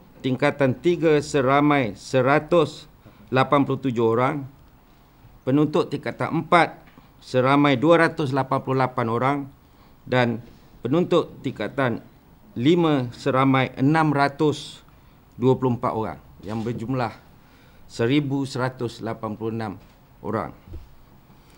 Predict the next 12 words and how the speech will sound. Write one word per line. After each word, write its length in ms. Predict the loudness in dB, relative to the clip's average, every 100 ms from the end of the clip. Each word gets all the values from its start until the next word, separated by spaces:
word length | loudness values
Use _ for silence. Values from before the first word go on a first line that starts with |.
| -12
Kesalahan-kesalahan 960 | -8 -4 2 4 4 0 -2 0 2 2 0
yang 80 | -2
ketara 560 | -4 0 2 2 0
adalah 480 | -2 -2 0 0 -2 -6 -20 -20 _ -20 -20 -20 -20 -20 _ -20 -20 -16 -6
tidak 320 | 2 2 2
memakai 480 | 0 0 0 -2 -2
topi 320 | -4 -6 -8
keledar, 560 | -4 0 2 2 0 -8 -18 -20 _ _ _ -20 -20 -20 _ _ _ _ _ -20 -20 -20 -20 -20 _ -20 _ -20 -20 _ _ -20 -20 _ _ _ _ _ -4
tidak 400 | 0 2 2 -2 -20 -20 -20 -20 -20 -6
mempunyai 560 | 0 2 2 0 0 0 0
lesen 320 | 0 0 0
memandu, 640 | 0 0 0 0 0 -2